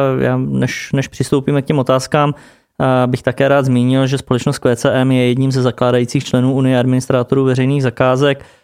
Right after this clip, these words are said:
A, a, to, co, to, co společnost primárně dělá, to znamená elektronizace veřejných zakázek, a respektive obecně,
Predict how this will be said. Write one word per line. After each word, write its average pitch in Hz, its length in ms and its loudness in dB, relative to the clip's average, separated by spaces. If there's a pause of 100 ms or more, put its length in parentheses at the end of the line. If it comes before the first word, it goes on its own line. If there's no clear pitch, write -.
(160)
A, 120 420 2 (100)
a, 127 220 2 (680)
to, 131 100 -2
co, 135 220 -2
to, 127 120 -2
co 139 140 -2
společnost 127 440 0
primárně 123 520 0
dělá, 127 560 2
to 127 140 -6
znamená 120 340 2
elektronizace 123 680 -2
veřejných 127 320 0
zakázek, 127 720 -2
a 123 420 0 (420)
respektive 120 360 -4
obecně, 123 580 0